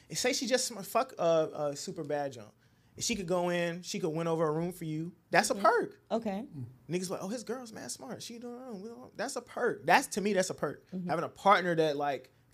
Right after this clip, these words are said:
Speaker 1: can help manage your shit, yo, for real. Not just, not just your house, not just cooking, cleaning, but your actual business endeavors.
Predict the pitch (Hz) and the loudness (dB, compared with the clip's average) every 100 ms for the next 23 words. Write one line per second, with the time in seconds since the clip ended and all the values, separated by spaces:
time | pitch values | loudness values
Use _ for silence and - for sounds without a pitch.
0 | - 175 151 196 131 143 165 170 160 160 | -8 -2 4 4 2 -2 0 2 2 4
1 | 160 - - - - 135 139 135 151 165 | 4 2 0 -2 -2 0 2 2 4 6
2 | 185 139 156 156 156 - - - 131 165 | 6 4 0 0 -2 -2 -10 -10 0 0
3 | 170 180 202 180 170 170 143 160 175 - | 2 0 0 2 2 2 -2 -2 -4 -6
4 | 180 180 - 165 156 139 139 127 139 - | -4 -6 -8 -6 -6 -4 -4 -6 -4 -2
5 | 151 - - - 131 160 180 202 208 214 | -2 -4 -16 -14 -2 0 0 -2 -4 -4
6 | 208 196 214 220 240 262 | -4 0 0 0 -4 -8